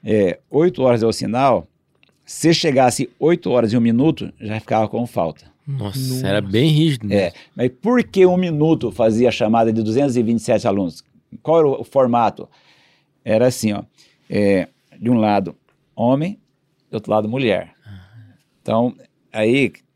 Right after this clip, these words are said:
Speaker 1: cada banco eram sete, oito pessoas, não recordo, sete, oito pessoas. Então, cada aluno tinha
Speaker 2: Seu lugar.
Speaker 1: o, o ano todo fixo,
Speaker 2: Hum.
Speaker 1: aquele
Speaker 3: Ah.
Speaker 1: lugar. Então, a moça que era secretária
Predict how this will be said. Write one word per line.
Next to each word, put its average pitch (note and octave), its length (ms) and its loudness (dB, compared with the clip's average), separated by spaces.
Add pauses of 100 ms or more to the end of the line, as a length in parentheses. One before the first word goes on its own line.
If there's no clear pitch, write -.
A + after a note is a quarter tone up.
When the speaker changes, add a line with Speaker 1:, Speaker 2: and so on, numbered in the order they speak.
Speaker 1:
cada D#3 320 0
banco B2 560 0 (640)
eram G#2 840 0 (240)
sete, - 400 -4
oito C3+ 140 -2
pessoas, A2 400 0
não A#2+ 80 0
recordo, B2+ 340 2
sete, - 300 -4
oito A2+ 140 -2
pessoas. F2+ 520 -6 (440)
Então, D3+ 320 0 (140)
cada G3+ 360 2
aluno D3+ 360 2
tinha E3+ 540 0
Speaker 2:
Seu - 200 -4
lugar. G#2+ 280 -2
Speaker 1:
o, D3+ 40 4
o E3+ 40 4
ano F#3 140 2
todo D3+ 400 0
fixo, - 560 -4 (140)
Speaker 2:
Hum. - 300 -14
Speaker 1:
aquele B2+ 400 0
Speaker 3:
Ah. D#3+ 40 4
Speaker 1:
lugar. A2 460 0 (720)
Então, D3+ 480 0 (400)
a A#2 200 0
moça A#2+ 460 0
que G#2+ 120 -2
era F#2+ 260 0 (300)
secretária G#2 840 -2